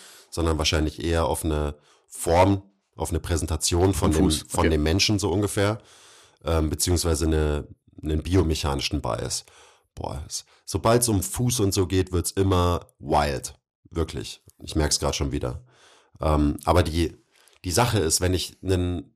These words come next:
Speaker 1: Fuß hab, der eher proniert ist, so, dann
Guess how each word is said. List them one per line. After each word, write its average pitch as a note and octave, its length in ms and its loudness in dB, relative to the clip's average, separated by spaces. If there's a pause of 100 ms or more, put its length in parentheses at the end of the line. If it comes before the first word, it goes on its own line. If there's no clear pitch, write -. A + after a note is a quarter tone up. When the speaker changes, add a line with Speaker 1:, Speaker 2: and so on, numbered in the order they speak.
(100)
Speaker 1:
Fuß - 340 -2
hab, G#2 240 0
der F#2+ 300 2
eher G2 200 4
proniert G2+ 500 2
ist, - 380 -4 (800)
so, D2 340 -2 (280)
dann E2+ 420 2